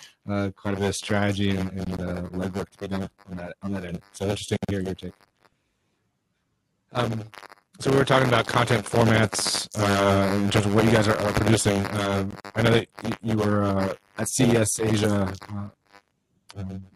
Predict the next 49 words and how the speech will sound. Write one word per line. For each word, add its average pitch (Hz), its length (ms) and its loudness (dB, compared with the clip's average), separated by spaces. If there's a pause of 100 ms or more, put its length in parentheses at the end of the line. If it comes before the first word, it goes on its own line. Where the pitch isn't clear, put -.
(240)
like, 90 220 -14
last 110 320 -4
week, - 160 -4 (760)
and 104 600 0
one 123 120 6
of 120 80 6
the 107 80 4
things 117 220 2
that 113 100 6
you, 110 240 4 (100)
you 117 120 4
worked 107 180 2
on 107 260 4
was 104 440 2
a 117 80 0
V 117 240 4
R, 113 380 4 (240)
uh, 101 420 -4
and 113 200 -4
really 127 160 0
a 98 200 -4
three 117 180 0
sixty 104 500 -2
degree 98 320 -2
view 101 520 2 (540)
of, 101 360 -2 (320)
uh, 101 80 -14 (100)
was 107 160 -8
it 101 80 -8
an 95 120 -8
Intel 131 440 2
booth, 139 380 2
uh, 104 160 0
that, 104 180 -10
where 110 260 2
you 104 100 0
were 101 180 0
kind 101 180 -6
of 101 120 -6
positioned 104 360 -4
and 101 60 0
you 95 60 -6
kind 101 220 -8
of 98 100 -12
just - 240 -14
gave 101 180 -6
people 101 240 -8
a 98 40 -8
tour? 117 300 -6